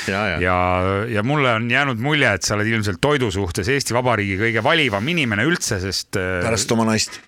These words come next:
Speaker 2: Ahah. Et siis lapsel oli paar toiduga seotud küsimust.
Speaker 1: No kui tuleb mängu Hirmu laps, siis saab alati nalja. Eriti, kui mis puudutab toitu. <laughs>
Speaker 2: Ja kõigepealt annab ta sulle valiku.
Speaker 1: Nii.
Speaker 2: Kui on valida, kas juustuvorst või lastevorst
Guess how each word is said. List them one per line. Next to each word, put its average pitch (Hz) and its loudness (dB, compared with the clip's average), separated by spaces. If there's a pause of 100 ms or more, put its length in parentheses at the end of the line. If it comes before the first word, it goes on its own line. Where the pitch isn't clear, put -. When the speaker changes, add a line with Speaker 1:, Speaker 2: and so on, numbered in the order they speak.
(260)
Speaker 2:
Ahah. 120 0 (960)
Et 104 -2
siis 123 0
lapsel 135 0
oli 98 2
paar 120 0
toiduga 131 0
seotud 95 -4
küsimust. 120 -4
Speaker 1:
No 110 -2
kui 113 -2
tuleb 135 2
mängu 135 2
Hirmu 131 2
laps, 147 0
siis 117 -2
saab 92 0
alati 90 0
nalja. 90 -4 (480)
Eriti, 120 2
kui 87 -4
mis - -6
puudutab 101 -4
toitu. 151 2 (120)
<laughs> - -6
Speaker 2:
Ja 101 -4
kõigepealt 123 2
annab 107 0
ta 98 -4
sulle 101 -2
valiku. 131 0 (420)
Speaker 1:
Nii. 110 0 (640)
Speaker 2:
Kui 131 2
on 123 0
valida, 139 2 (840)
kas 107 0
juustuvorst 127 0
või 101 0
lastevorst 101 -2